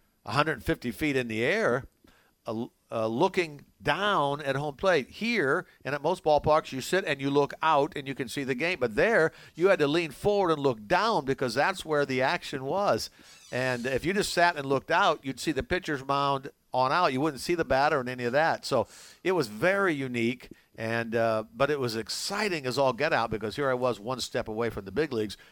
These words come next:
which had been my dream, my goal since I was ten, eleven, twelve years old, is to get to the big leagues to be a baseball announcer on the radio,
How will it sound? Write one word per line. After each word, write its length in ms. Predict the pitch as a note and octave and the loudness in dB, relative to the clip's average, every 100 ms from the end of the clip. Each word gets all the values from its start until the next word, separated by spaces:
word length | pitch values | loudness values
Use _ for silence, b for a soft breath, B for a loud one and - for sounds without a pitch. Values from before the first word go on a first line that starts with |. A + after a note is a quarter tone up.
| b | b
which 180 | A#2 G2+ | -8 -4
had 160 | A2 | -4
been 180 | F#2+ C3 | 0 -2
my 280 | A#2 G#2 G2 F#2 _ F#2 | 0 -2 -4 -8 _ -10
dream, 600 | G2+ C#3 E3+ C#3 B2 D3 | -4 -2 -2 -2 -4 -6
my 180 | B2 G#2+ | -6 -4
goal 340 | G2 B2+ E3 C3 | -2 2 2 2
since 240 | B2 G#2 | -2 -4
I 120 | A2+ | -2
was 220 | A2+ G#2 - b b - | 0 -2 -8 b b -2
ten, 320 | C#3 C3+ B2+ | 0 0 0
eleven, 320 | A#2 A#2+ A2+ | 2 0 -2
twelve 240 | F#2 B2 | -2 -2
years 160 | A2 G#2 | -2 0
old, 240 | D3 C3 A2 | 2 2 -2
is 120 | F#2 | -8
to 80 | G#2 | -6
get 220 | A2+ B2+ | -4 -6
to 60 | G#2+ | -8
the 80 | G#2+ | -4
big 180 | B2 A2+ | -4 -4
leagues 220 | A2 F#2+ | -6 -8
to 80 | G2 | -8
be 160 | A2 | -6
a 60 | G2+ | -4
baseball 480 | A2+ C#3+ - G2+ G2 | -4 -6 -4 -4 -4
announcer 440 | G2 G#2 - G#2+ | -8 -10 -8 -8
on 80 | G2 | -6
the 60 | F#2+ | -4
radio, 460 | B2 E3 B2 G#2+ | -2 0 0 -2